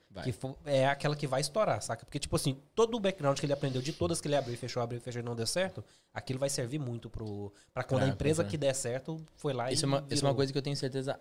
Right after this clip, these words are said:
Speaker 1: absoluta, cara. Eu sempre comento com, com a Samara, ah, essa, essa,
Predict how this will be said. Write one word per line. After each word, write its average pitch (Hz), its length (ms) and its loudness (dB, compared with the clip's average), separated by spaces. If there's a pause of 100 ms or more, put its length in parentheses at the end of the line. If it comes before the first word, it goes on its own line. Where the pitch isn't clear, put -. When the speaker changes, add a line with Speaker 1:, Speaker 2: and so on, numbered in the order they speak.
Speaker 1:
absoluta, 127 680 -2
cara. 92 220 -4
Eu 104 40 -6
sempre 135 200 -6
comento 107 340 -4
com, 90 420 -6
com - 80 -10
a 92 60 -4
Samara, 98 500 -4 (600)
ah, 78 380 -6
essa, 95 240 -6
essa, 95 360 -6